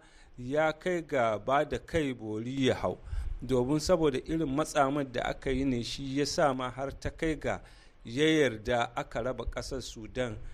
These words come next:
gida biyu, tsakanin kudancin Sudan da arewacin Sudan. Duk yana zaton wa'annan abubuwa da yake yi turawan yamma ɗin nan za su yafe mushi. Amma yanzu suna ganin ga dama ta samu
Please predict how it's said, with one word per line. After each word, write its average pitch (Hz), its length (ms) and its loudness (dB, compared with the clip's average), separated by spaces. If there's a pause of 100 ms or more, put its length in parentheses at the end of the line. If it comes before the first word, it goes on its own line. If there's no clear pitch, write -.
(180)
gida 110 380 2
biyu, 107 180 -6
tsakanin 123 540 -2
kudancin 139 580 -2
Sudan 131 500 -2 (300)
da 101 140 -6
arewacin 117 600 2
Sudan. 104 320 -8 (300)
Duk 123 180 -2
yana 170 420 6
zaton 143 580 0
wa'annan 143 580 2
abubuwa 127 680 0
da 104 80 0
yake 131 360 -2
yi 120 340 -4 (420)
turawan 113 760 4
yamma 127 280 2
ɗin 139 280 0
nan 107 180 -2
za 113 180 4
su - 220 -6 (480)
yafe 117 420 2
mushi. 98 300 -6 (460)
Amma 127 320 2
yanzu 131 280 0
suna 160 340 -4
ganin 139 380 -4
ga 110 200 -2
dama 135 400 0
ta 151 240 -2
samu 147 420 -4